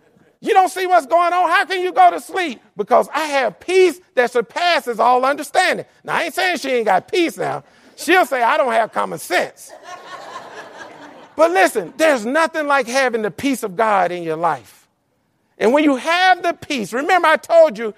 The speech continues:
adversity is an adversary. An adversary indicates war.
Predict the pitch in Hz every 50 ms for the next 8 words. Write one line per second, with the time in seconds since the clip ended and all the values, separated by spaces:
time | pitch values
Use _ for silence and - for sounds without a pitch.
0 | _ _ _ - 226 226 185 170 254 339 359 330 - 311 294 262 285 294 285 247
1 | 247 240 233 226 196 _ _ _ - 220 214 294 285 320 349 359 349 294 233 247
2 | 226 - - 208 185 160 143 123 120 113 - _ _ _ _ _ _ _ 208 214
3 | 247 302 359 392 381 370 339 262 - 254 254 247 240 240 254 - 330 349 240 240
4 | - - 240 247 254 226 - 226 311 381 403 392 330 214 135 110 -